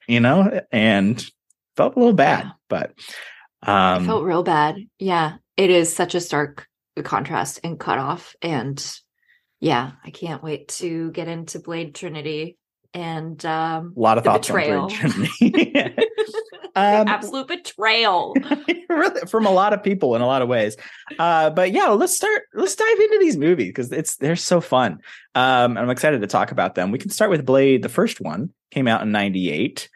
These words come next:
Speaker 1: This movie, starring Wesley Snipes, um, is about, oh, if you don't know about the entire Blade series, he is a vampire hunter, but he himself is not a vampire. He's actually, I didn't l-, realize this until Googling that, that he's this, like,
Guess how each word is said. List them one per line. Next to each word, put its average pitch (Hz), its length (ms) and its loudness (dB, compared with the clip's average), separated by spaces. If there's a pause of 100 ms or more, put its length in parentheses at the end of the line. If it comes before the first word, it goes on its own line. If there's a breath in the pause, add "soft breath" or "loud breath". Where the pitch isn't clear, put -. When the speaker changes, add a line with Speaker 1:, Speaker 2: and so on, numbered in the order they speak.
(340 soft breath)
Speaker 1:
This 135 240 0
movie, 131 640 2
starring 117 340 2
Wesley 117 300 0
Snipes, 101 500 -2 (580 soft breath)
um, 92 540 0
is 92 160 -6
about, 92 640 0
oh, - 320 -2
if - 160 -8
you 87 120 -2
don't 87 160 -2
know 87 140 0
about 92 200 -2
the 95 140 -2
entire 101 360 0
Blade 101 360 0
series, 127 500 2 (560 loud breath)
he 131 100 2
is 120 120 2
a 110 60 2
vampire 131 520 2
hunter, 107 480 -2
but 95 340 0
he 120 280 -4
himself 107 540 0
is 95 100 -4
not 95 180 -2
a 87 40 -8
vampire. 92 580 -4 (280 loud breath)
He's 127 200 2
actually, 147 520 4 (140)
I 110 80 4
didn't 120 260 2
l-, 117 240 -6
realize 113 400 2
this 101 160 -4
until 104 360 0 (120)
Googling 117 440 2
that, 104 240 0
that - 140 -8
he's 113 340 -2
this, 101 360 -2
like, 101 340 -4